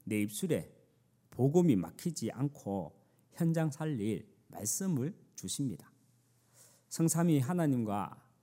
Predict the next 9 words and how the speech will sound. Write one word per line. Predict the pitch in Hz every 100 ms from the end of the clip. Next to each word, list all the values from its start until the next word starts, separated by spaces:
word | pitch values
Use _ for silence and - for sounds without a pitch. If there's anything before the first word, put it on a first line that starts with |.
| _ -
통하는 | 160 160 156 110 73 - _ _ _
오력, | - 104 131 92 - _ _ _ _
그리고 | - 143 131 123 -
아홉 | 175 165
가지 | - 123 117 101
세팅이라는 | - 165 - 196 170 110 87 101 82 - _ _ _ _
그 | - 139 -
올바른 | 151 156 151 160
시작으로 | 151 113 139 147 -